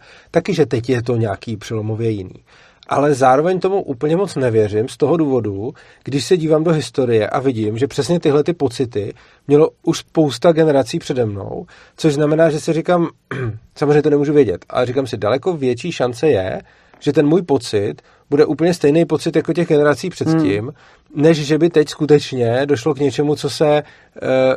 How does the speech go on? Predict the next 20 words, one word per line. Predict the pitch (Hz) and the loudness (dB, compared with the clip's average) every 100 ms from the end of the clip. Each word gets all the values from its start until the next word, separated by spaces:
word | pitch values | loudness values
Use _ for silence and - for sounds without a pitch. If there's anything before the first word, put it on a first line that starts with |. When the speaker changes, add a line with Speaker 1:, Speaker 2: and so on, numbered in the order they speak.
| - | -2
Speaker 1:
nějak | 139 139 160 | -2 0 0
jako | 160 | -2
úplně | 139 135 151 | -2 0 0
kvalitativně | 151 139 135 135 143 147 | 2 2 2 0 0 0
odlišuje. | 127 120 120 - - - - - | 0 -2 -4 -8 -14 -18 -20 -10
Co | 147 | -4
si | - | 0
o | 190 | 2
tom | 143 127 120 113 | 0 -4 -6 -10
myslíš | 127 113 117 117 110 | -12 -8 -8 -10 -12
ty? | - 110 113 _ _ _ _ | -12 -12 -14 _ _ _ _
Speaker 2:
Aha. | 131 123 120 117 _ _ _ _ - _ _ _ _ _ _ _ _ _ _ | -8 -6 -10 -14 _ _ _ _ -20 _ _ _ _ _ _ _ _ _ _
Proto | 143 - | -4 0
já | 165 156 | 0 0
tam | 170 | 0
mám, | 170 165 165 | 0 0 -2
jako | 151 - | -4 -4
proto | 156 147 156 | -4 -4 -6
jsem | - 170 | -6 -2
rád, | 143 117 110 | 2 4 2